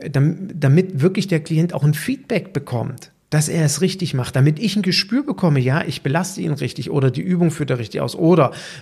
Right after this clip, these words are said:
bei meiner Klientin beispielsweise mit der Rückenthematik jetzt ist es ganz wichtig, dass ich, wenn ich mit ihr stabilisierende Übung mache, auf den Rücken fasse, um zu sehen, springt überhaupt die Muskulatur an. Und was stelle ich dann bei ihr fest, ist eben eine Seite des Rückenmuskels permanent arbeitet und die andere Seite wird gar nicht aktiviert.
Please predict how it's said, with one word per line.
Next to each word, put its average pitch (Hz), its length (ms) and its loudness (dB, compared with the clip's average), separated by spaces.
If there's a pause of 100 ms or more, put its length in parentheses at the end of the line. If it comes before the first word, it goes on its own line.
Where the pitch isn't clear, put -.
bei 131 140 4
meiner 135 240 2
Klientin 170 400 2
beispielsweise 139 480 2
mit 127 100 2
der 127 160 0
Rückenthematik 135 680 0
jetzt 117 260 -4 (220)
ist 135 120 0
es 139 140 -4
ganz 196 320 2
wichtig, 175 300 -2
dass 139 180 -2
ich, 131 180 -8
wenn 135 120 2
ich 120 100 0
mit 127 160 0
ihr 139 140 -2
stabilisierende 127 800 0
Übung 214 340 4
mache, 127 280 0 (220)
auf 135 200 -4
den 139 160 2
Rücken 208 320 0
fasse, 156 280 -2
um 165 200 0
zu 156 120 -4
sehen, 156 280 2
springt 208 460 0
überhaupt 156 340 0
die 139 80 4
Muskulatur 135 600 0
an. 127 260 -4 (420)
Und 135 120 2
was 135 100 2
stelle 156 220 2
ich 160 80 0
dann 165 160 2
bei 156 80 0
ihr 147 160 0
fest, 208 240 -4
ist 151 100 -6
eben 165 160 -2
eine 190 340 2
Seite 165 380 -2
des 151 220 -6
Rückenmuskels 170 600 0
permanent 185 560 0
arbeitet 185 440 0
und 160 100 0
die 147 120 0
andere 185 220 -2
Seite 160 280 0
wird 160 160 -6
gar 165 100 2
nicht 165 140 0
aktiviert. 160 560 0